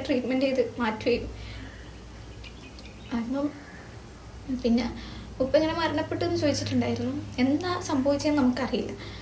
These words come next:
സോഡിയം കുറഞ്ഞിട്ടാണോ പൊട്ടാസ്യം കുറഞ്ഞിട്ടാണോ ഇനി കാല് പോയോണ്ടില്ല മൈനർ അറ്റാക്ക് ആണോ ഒന്നും തിരിഞ്ഞിട്ടില്ല. ഇക്കാക്കയായിരുന്നു ഹോസ്പിറ്റലിൽ ഉണ്ടായത്. അപ്പം ഇക്കാക്കക്ക് ഒന്നും തിരിയുന്നില്ല. അത്രയും ഹോസ്പിറ്റലിൽ ഉണ്ടായിരുന്നു. അപ്പം ഇക്കാക്കക്ക് ഒന്നും തിരിയുന്നില്ല.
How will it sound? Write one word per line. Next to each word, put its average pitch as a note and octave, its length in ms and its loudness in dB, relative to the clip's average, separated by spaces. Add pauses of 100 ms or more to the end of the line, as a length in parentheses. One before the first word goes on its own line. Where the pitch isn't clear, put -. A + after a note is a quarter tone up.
(160)
സോഡിയം C4 340 10
കുറഞ്ഞിട്ടാണോ C#4 440 2
പൊട്ടാസ്യം B3 480 2
കുറഞ്ഞിട്ടാണോ C4 520 -2 (500)
ഇനി B3 220 2 (100)
കാല് C4 260 4
പോയോണ്ടില്ല C4 680 4 (240)
മൈനർ B3+ 400 4
അറ്റാക്ക് C4+ 360 -2
ആണോ B3+ 160 0 (200)
ഒന്നും C4 160 2
തിരിഞ്ഞിട്ടില്ല. B3+ 840 2 (400)
ഇക്കാക്കയായിരുന്നു B3+ 640 4
ഹോസ്പിറ്റലിൽ A#3+ 420 2
ഉണ്ടായത്. A3+ 640 0 (1040)
അപ്പം B3 180 2 (240)
ഇക്കാക്കക്ക് C4 500 0 (120)
ഒന്നും D4+ 220 6
തിരിയുന്നില്ല. D4 380 8 (140)
അത്രയും D#4 380 0
ഹോസ്പിറ്റലിൽ D4+ 380 -4
ഉണ്ടായിരുന്നു. B3+ 280 -2
അപ്പം - 120 -6
ഇക്കാക്കക്ക് C4 360 -4
ഒന്നും D#4 200 2
തിരിയുന്നില്ല. C#4+ 440 0